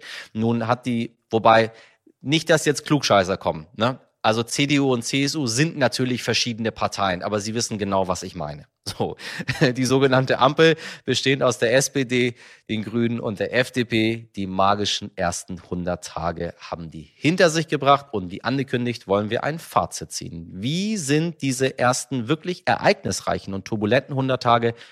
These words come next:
für die Ampel gelaufen? Dies kann keiner, meine Damen und Herren, wirklich niemand auf dieser ganzen, auf diesem ganzen Planeten <laughs> besser einschätzen als mein hochgeschätzter Kollege, Journalist und Olaf Scholz-Experte Lars Heider. Mit ihm hat mein Kollege Etienne Cebolla gesprochen.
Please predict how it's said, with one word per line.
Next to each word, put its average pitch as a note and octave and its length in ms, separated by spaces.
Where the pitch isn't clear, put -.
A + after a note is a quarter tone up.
für - 120
die A#2 120
Ampel A#2 260
gelaufen? F#2 520
Dies A#2 280
kann B2+ 260
keiner, - 320
meine G2 160
Damen F2 140
und E2+ 60
Herren, E2 160
wirklich D#3+ 240
niemand E2+ 240
auf - 140
dieser G#2 180
ganzen, D3+ 540
auf - 100
diesem A#2 220
ganzen - 320
Planeten G#2+ 600
<laughs> F3 120
besser C3+ 280
einschätzen D#3 540
als D3 300
mein E3 300
hochgeschätzter C#3+ 640
Kollege, C3 420
Journalist A#2 640
und A2+ 220
Olaf A#2 300
Scholz-Experte A#2+ 840
Lars A2 480
Heider. C#3 380
Mit B2 160
ihm F#3 340
hat E3 240
mein D#3+ 260
Kollege D#3+ 360
Etienne D#3 320
Cebolla D#3+ 340
gesprochen. A#2 680